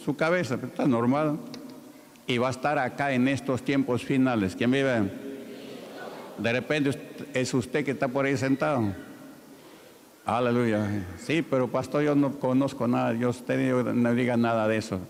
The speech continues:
Para Dios todo es posible y Dios ti-, Dios tiene su tiempo de cada persona. Amén. Aleluya. Algunos los llama desde muy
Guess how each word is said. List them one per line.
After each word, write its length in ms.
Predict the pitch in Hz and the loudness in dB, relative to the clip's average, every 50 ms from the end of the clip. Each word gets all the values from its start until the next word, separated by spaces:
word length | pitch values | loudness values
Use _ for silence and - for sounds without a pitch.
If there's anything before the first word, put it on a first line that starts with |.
| - - | -4 -2
Para 220 | 101 104 104 101 | 0 0 0 2
Dios 260 | 101 120 127 117 - | 0 0 0 -2 -2
todo 180 | - 127 127 127 | 0 0 0 0
es 80 | 123 | 0
posible 480 | - - 120 117 117 - 131 123 110 107 | -2 -2 -2 -2 0 0 0 2 2 2
y 40 | 104 | 2
Dios 200 | 107 113 110 - | 2 0 0 0
ti-, 200 | - 127 123 - - | -2 -2 -2 0 0
Dios 240 | 120 123 120 113 | 2 2 2 0
tiene 320 | - - 131 131 131 120 113 | -2 0 2 2 4 2 2
su 240 | - - 147 147 139 | 0 0 0 -2 0
tiempo 440 | - - 151 147 139 131 - 117 | 0 0 0 2 2 2 2 2
de 120 | 110 107 107 | 2 0 2
cada 160 | 110 120 120 | 2 0 0
persona. 460 | 110 101 110 107 - - 92 90 90 90 | 0 0 0 0 0 0 0 0 2 2
Amén. 400 | 90 107 123 143 139 123 107 - - - - - - - - - - - - - - - - - - - | 2 2 2 2 2 2 0 -2 -4 -12 -14 -14 -14 -12 -14 -14 -14 -14 -14 -14 -14 -14 -16 -14 -8 -4
Aleluya. 720 | 85 104 120 131 131 127 120 120 127 117 110 98 95 92 95 95 | 0 0 2 2 2 2 2 2 4 4 4 2 2 0 0 0
Algunos 380 | 110 104 101 120 127 127 127 | 0 0 2 2 2 2 4
los 160 | 117 113 107 | 2 2 2
llama 340 | 110 117 120 120 120 117 110 | 2 2 2 2 2 2 2
desde 300 | 101 104 107 101 101 101 | 2 0 0 2 2 2
muy 340 | 104 107 117 123 123 117 | 2 2 2 2 2 0